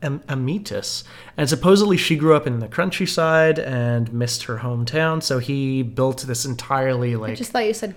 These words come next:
Speaker 2: country, like, like crunchy side.
Speaker 1: Crunchy? She lived in the crunchy
Speaker 2: It's like,
Speaker 1: side.
Speaker 2: wow.
Speaker 1: No, she lived in the countryside.
Speaker 2: Okay.
Speaker 1: And missed her home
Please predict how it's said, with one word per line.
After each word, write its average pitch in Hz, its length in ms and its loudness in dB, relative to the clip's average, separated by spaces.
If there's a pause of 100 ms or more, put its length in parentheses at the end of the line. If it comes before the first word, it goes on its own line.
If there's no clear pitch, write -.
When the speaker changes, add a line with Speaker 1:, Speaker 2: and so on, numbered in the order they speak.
(140)
Speaker 2:
country, 202 520 -8
like, 185 300 -12 (260)
like 175 200 -16
crunchy 190 580 -8
side. - 420 -14
Speaker 1:
Crunchy? 110 540 -6
She - 220 -4
lived 208 220 -2
in - 60 -14
the 87 60 -12
crunchy - 600 -8
Speaker 2:
It's - 120 -12
like, 71 100 -6
Speaker 1:
side. 185 260 -6
Speaker 2:
wow. 190 520 -4 (440)
Speaker 1:
No, 165 180 10
she 190 140 4
lived 196 220 4
in 160 80 0
the 139 80 -2
countryside. - 1040 -6
Speaker 2:
Okay. 214 320 -6 (120)
Speaker 1:
And 127 380 2
missed 135 280 0
her 127 420 4
home 117 760 4